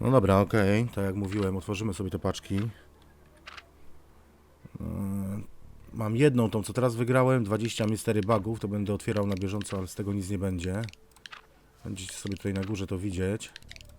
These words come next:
Ale z tego praktycznie nic nie wyskakuje.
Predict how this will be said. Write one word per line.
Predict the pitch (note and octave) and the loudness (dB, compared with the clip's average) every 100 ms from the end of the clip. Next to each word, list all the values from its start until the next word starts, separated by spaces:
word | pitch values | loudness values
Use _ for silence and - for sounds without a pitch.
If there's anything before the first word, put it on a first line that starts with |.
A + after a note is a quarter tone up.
| - - - - - - _ - - - _ _ _ _ - - - - | -20 -20 -20 -20 -20 -20 _ -20 -20 -20 _ _ _ _ -20 -20 -12 -4
Ale | A#2 F#2+ | -2 -2
z | |
tego | - G#2+ G2+ | -4 -4 -2
praktycznie | G#2 - - A2 G#2 | -4 -4 -4 -2 -2
nic | F#2 | -2
nie | G2 | -4
wyskakuje. | F2+ - F#2+ G#2 G2 G#2 | -4 -4 -4 -2 -2 -2